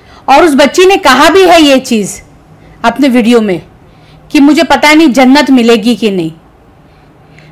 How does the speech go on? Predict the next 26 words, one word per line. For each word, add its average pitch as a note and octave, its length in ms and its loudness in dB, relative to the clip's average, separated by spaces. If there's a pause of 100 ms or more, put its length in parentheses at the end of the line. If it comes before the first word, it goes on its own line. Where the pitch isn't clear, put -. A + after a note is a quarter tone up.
(140)
तो G4+ 340 2
मैं E4 300 2
ये F#4 220 2
बोलना F4 320 2
चाहती D#4+ 380 0
हूँ D4+ 340 2 (560)
कि D4+ 200 0
आजकल E4 640 -2
के E4 200 0
जो D4 180 0 (580)
parents C4+ 440 0
हैं, C#4 400 -2 (1040)
जो A3 320 -2
बच्चियों D#4 440 0
के F4 120 -2
माँ A3 200 0
बाप C#4 260 0
हैं, G3+ 320 -4 (580)
वो G4+ 320 2
स्कूल G#4+ 420 0
कॉलेज F4+ 360 0
के G4 140 -2
साथ D#4 360 -2
साथ C4+ 400 -2 (760)
बच्चियों D4+ 520 0
को E4+ 140 -2